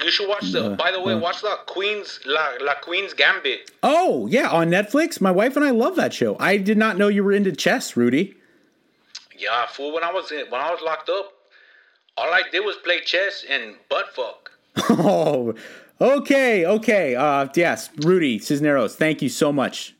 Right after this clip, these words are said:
Speaker 2: man. You're the best.
Speaker 1: Hey, dog. Take it easy, fool.
Speaker 2: I guess I don't need to point this out, but Rudy is not a medical professional. Don't take any of his advice without checking with a medical professional first.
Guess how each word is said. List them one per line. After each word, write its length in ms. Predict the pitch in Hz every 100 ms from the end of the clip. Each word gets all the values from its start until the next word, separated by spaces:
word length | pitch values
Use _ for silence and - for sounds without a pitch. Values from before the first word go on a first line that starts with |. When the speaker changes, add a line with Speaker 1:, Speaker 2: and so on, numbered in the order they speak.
| -
Speaker 2:
man. 360 | 110 107 104 -
You're 140 | 117
the 80 | 120
best. 340 | 113 92 -
Speaker 1:
Hey, 240 | 107 110 107 113
dog. 280 | 117 120 - _ _ _
Take 220 | 135 131
it 100 | 151
easy, 200 | 180 147
fool. 240 | 131 156 160
Speaker 2:
I 140 | 147
guess 220 | 151 170 180
I 80 |
don't 220 | 170 170 135
need 380 | 151 160 151 -
to 260 | 147 139
point 260 | 131 156 135
this 180 | 135 170
out, 200 | 180 170
but 120 | 156
Rudy 240 | 170 170
is 120 | 151
not 260 | 156 220 285
a 80 | 196
medical 320 | 147 135 123
professional. 640 | 123 117 147 147 165 156
Don't 280 | 151 135 135
take 260 | 123 120 104
any 180 | 110 110
of 80 |
his 320 | 107 107 107 107 _ -
advice 500 | 117 110 147 147 -
without 340 | 147 143 - _ _
checking 400 | - 160 180 160
with 400 | 190 247 - - -
a 100 | 131
medical 520 | 127 135 139 139 127 - -
professional 500 | 139 123 143 - 151
first. 540 | - 170 139 - -